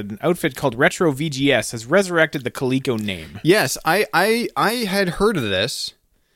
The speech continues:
Speaker 2: and then I had, had seen w-, what has become. So
Speaker 1: It's,
Speaker 2: continue. <laughs>
Speaker 1: it's, it's tremendous.
Speaker 2: Yeah.
Speaker 1: So, uh, uh, f-, this, this fellow named Mike, uh,
Speaker 2: Mike Kennedy.
Speaker 1: gets,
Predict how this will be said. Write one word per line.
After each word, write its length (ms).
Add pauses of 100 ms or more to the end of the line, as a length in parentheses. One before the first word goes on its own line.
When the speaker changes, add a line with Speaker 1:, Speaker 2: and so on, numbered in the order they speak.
(380)
Speaker 2:
and 140
then 100
I 120
had, 400
had 320
seen 680 (300)
w-, 440
what 280
has 360
become. 680
So 140
Speaker 1:
It's, 200
Speaker 2:
continue. 400
<laughs> 40
Speaker 1:
it's, 440
it's 260
tremendous. 540
Speaker 2:
Yeah. 120
Speaker 1:
So, 340
uh, 540 (340)
uh, 120 (100)
f-, 120
this, 320
this 240
fellow 260
named 220
Mike, 440
uh, 300 (280)
Speaker 2:
Mike 220
Kennedy. 340
Speaker 1:
gets, 380